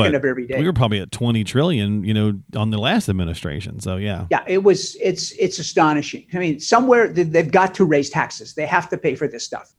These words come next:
Speaker 2: Take 'em, get rid of, you know, convert it now. You know, pay the low tax, get it over with.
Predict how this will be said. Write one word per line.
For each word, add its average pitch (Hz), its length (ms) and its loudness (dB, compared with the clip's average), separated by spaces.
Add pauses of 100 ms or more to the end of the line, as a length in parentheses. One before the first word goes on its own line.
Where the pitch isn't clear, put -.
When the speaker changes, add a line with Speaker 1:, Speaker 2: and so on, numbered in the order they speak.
(100)
Speaker 2:
Take 240 240 4
'em, 175 180 -2 (260)
get 226 140 0
rid 214 160 4
of, 220 160 -6
you - 60 -4
know, 123 100 -2
convert 240 360 2
it 226 80 -4
now. 202 360 -2 (440)
You 170 60 -2
know, 143 260 -4
pay 214 180 6
the 214 220 2 (200)
low 196 220 6
tax, 180 460 -6
get 196 180 0
it 208 100 0
over 196 280 0
with. - 340 -10